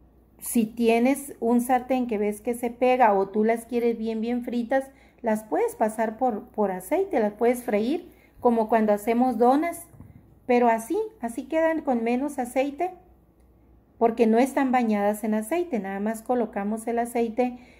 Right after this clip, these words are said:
eh, untamos, por decir así, el sartén para que no se peguen.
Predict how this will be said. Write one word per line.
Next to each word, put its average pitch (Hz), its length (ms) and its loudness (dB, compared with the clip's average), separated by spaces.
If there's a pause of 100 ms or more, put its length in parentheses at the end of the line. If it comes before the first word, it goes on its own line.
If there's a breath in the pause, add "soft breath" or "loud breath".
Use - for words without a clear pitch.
(220 loud breath)
eh, - 320 -4
untamos, 240 680 4
por 220 200 0
decir 214 340 0
así, 247 280 -2
el 254 100 -2
sartén 247 440 -4
para 214 220 -2
que 196 120 -10
no 190 140 -10
se 208 160 -10
peguen. 247 460 -4